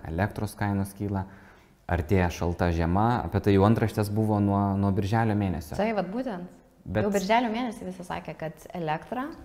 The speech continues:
Speaker 2: labai stipriai brangs. Ir mes, man atrodo, netgi kalbėjom
Speaker 1: Taip.
Speaker 2: savo laidoj.
Speaker 1: Bet, bet mes taip pat ir kalbėjom apie tai, kad daugeliui žmonių atostogos yra pirmo būtinumo, viena iš pirmo būtinumo prekių, kur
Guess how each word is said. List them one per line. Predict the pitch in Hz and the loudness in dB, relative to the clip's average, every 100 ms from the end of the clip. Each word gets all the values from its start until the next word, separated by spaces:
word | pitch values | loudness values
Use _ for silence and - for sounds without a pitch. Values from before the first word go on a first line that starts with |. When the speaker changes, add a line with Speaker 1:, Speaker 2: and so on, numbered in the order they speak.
| - | -18
Speaker 2:
labai | - 160 151 160 185 | -8 -6 -4 -4 -4
stipriai | 185 180 165 | -6 -12 -10
brangs. | 170 147 151 - | -10 -10 -12 -10
Ir | |
mes, | 254 247 | -6 -6
man | 165 156 | -6 -10
atrodo, | 151 - 160 151 | -10 -10 -8 -8
netgi | 160 147 160 | -10 -12 -14
kalbėjom | 165 170 190 165 | -8 -2 -2 -4
Speaker 1:
Taip. | |
Speaker 2:
savo | - 160 | -8 -8
laidoj. | 160 165 160 - - _ | -8 -8 -10 -14 -20 _
Speaker 1:
Bet, | 170 180 - 92 107 - - - 50 - - _ _ _ | -2 -2 -6 -4 -2 -4 -14 -20 -20 -20 -20 _ _ _
bet | 101 123 123 - | 0 0 0 -2
mes | 113 107 | 0 0
taip | - 110 | 0 0
pat | 113 | 0
ir | 107 | 0
kalbėjom | 104 113 107 | 0 2 2
apie | 104 | 0
tai, | 131 139 | -2 -4
kad | 127 101 - | -4 -8 -6
daugeliui | 95 107 117 113 98 | 0 2 4 4 2
žmonių | 92 104 131 208 147 - - - _ _ _ _ _ | 2 0 -2 -2 -4 -8 -20 -20 _ _ _ _ _
atostogos | 101 120 120 - 113 104 - | -4 -2 -2 -2 -2 -2 -4
yra | 101 104 101 90 - | -4 0 0 -2 -6
pirmo | - 110 104 | 2 4 4
būtinumo, | 95 95 101 98 92 | 2 0 0 0 0
viena | 82 104 110 | 2 4 6
iš | 110 95 | 4 0
pirmo | - 98 90 | -4 -2 -2
būtinumo | 87 - 87 82 | -4 -2 -2 -2
prekių, | - - - | -4 -8 -16
kur | - 82 | -12 -10